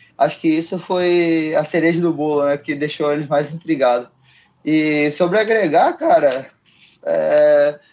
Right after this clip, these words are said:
eu não sei, eu tenho muita, muita vontade, eu tenho sonhos, né, e ambições, né, de, de ser campeão do mundo algum dia e também poder ganhar uma etapa do Tour, né?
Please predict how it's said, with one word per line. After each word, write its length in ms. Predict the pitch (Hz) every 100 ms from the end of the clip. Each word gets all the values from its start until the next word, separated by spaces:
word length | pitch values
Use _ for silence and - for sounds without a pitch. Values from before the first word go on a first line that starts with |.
| _
eu 100 | -
não 80 | 202
sei, 340 | 226 254 240 247
eu 120 | 214
tenho 260 | 208 214
muita, 720 | 202 220 220 208 208 196 180
muita 240 | 180 196 202
vontade, 960 | 185 175 165 180 185 165 160 139 143 139
eu 100 | 143
tenho 200 | 165 170
sonhos, 400 | - 165 208 180
né, 160 | 156
e 60 | 151
ambições, 560 | 151 147 - 147 190 190
né, 240 | 175 196 - - - - _
de, 280 | 131 139 139
de 120 | 127
ser 180 | - 156
campeão 400 | 156 156 165 151
do 100 | 151
mundo 480 | 143 160 170 139 131
algum 320 | - 135 139
dia 400 | 131 135 196 285 - -
e 460 | 147 147 147 143 139
também 420 | 143 139 156 165
poder 280 | - 165 160
ganhar 220 | 175 175
uma 120 | 180
etapa 320 | 185 180 180 185
do 120 | 196
Tour, 260 | 190 170
né? 100 | 165